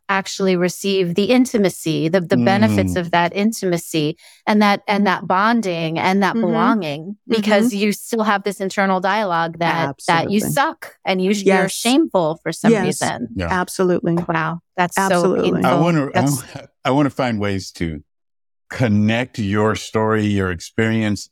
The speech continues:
Speaker 2: and, uh, that community specifically with more people, you know? And of co-, of
Speaker 1: Mm.
Speaker 2: course, you know, I'm, I'm hoping that this podcast will be a part of that. But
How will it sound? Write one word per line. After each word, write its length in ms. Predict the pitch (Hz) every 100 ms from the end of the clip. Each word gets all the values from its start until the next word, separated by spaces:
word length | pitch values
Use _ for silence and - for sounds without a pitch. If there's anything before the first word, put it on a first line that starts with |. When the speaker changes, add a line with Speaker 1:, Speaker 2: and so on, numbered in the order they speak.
| -
Speaker 2:
and, 500 | 101 92 87 85 80
uh, 280 | 95 85 82 80 _ _ 104
that 420 | 92 113 117 -
community 640 | 101 98 117 117 95 90
specifically 840 | 87 - 90 - 107 110 - 95
with 260 | 80 90 87
more 240 | 95 90
people, 540 | 78 - 85 - 67 - _ _ _ _
you 120 | 101 90
know? 200 | 87 95
And 220 | - -
of 40 |
co-, 220 | - 165 113
of 80 |
Speaker 1:
Mm. 40 | 85
Speaker 2:
course, 300 | 127 104 -
you 100 | 120
know, 160 | 107 104
I'm, 180 | 101 -
I'm 140 | 101
hoping 320 | 92 101 104 95
that 180 | 85 _ _ _ -
this 340 | 90 101 -
podcast 600 | - 113 135 - 98 90 -
will 180 | 92 87
be 200 | 80 90
a 60 |
part 240 | 85 117 139
of 100 | 95
that. 180 | 90 - _ _ _ _ _ -
But 220 | 107